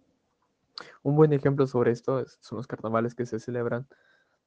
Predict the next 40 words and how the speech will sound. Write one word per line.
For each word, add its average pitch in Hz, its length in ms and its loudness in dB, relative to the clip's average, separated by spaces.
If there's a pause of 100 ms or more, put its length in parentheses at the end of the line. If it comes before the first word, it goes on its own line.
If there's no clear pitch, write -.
(400)
eh, 127 340 2
donde 120 280 0
se 131 140 -6
desperdicia 135 420 -4
bastante 143 320 -2
agua, 101 260 2
¿no? 110 200 -8
Como 101 180 -8
podemos 101 420 -4
ver, 120 380 4
en 110 80 -8
los 104 100 -6
globos, 117 460 2
en 113 60 -10
bastantes 117 360 -12
cosas 139 260 -10
que - 120 -6
se 135 120 -10
pueden 147 240 2
usar 135 220 -6
como 127 220 -4
ganadería 113 680 -2
acá 113 200 -8
en 110 80 -8
nuestro - 220 -20
país. 107 460 -6 (360)
Pero 98 180 2
bueno, 107 240 4
lamentablemente 110 840 -4 (480)
nosotros 113 500 -4
no 123 120 -2
pensamos, 120 680 -4
y 113 300 2
esa 131 220 -2
ya 127 120 -2
es 131 80 -10
culpa 120 260 -2
de 117 60 0
nosotros 117 480 -6
por - 300 -2